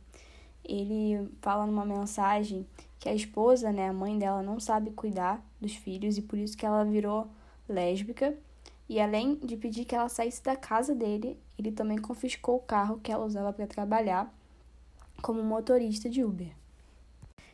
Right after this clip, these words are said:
E, nessa conversa que eles estavam tendo no WhatsApp, em uma mensagem ele falou o seguinte: eu vou ler aqui pra vocês. É, "Vou escrever porque minha decepção é tanta que nem consigo falar. Não, em momento algum, jamais, nunca,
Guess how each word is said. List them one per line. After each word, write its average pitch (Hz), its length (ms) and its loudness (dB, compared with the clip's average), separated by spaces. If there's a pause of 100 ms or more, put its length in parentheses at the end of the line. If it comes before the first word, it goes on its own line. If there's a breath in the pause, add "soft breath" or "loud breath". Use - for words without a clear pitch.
(380 loud breath)
E, 226 380 -4
nessa 233 260 -2
conversa 226 600 2
que 208 80 -4
eles 208 80 -2
estavam 202 320 0
tendo 196 220 -2
no 196 60 -4
WhatsApp, 196 680 0 (420 loud breath)
em 208 80 -4
uma 220 140 2
mensagem 208 560 2
ele 202 100 -2
falou 214 260 0
o - 20 0
seguinte: 208 500 -4
eu 190 60 -6
vou 190 80 -2
ler 190 140 -2
aqui 190 120 -6
pra 196 160 -6
vocês. 202 560 -10 (640 soft breath)
É, 185 440 -6 (100)
"Vou 240 220 4
escrever 226 680 0
porque 226 280 -8
minha 226 160 -6
decepção 226 540 -4
é 233 80 -4
tanta 214 500 -4
que 233 140 -8
nem 214 160 -4
consigo 233 400 -6
falar. 220 360 -2 (500 soft breath)
Não, 220 480 2
em 220 100 -4
momento 220 480 -2
algum, 214 580 -2
jamais, 214 720 -2
nunca, 233 540 -4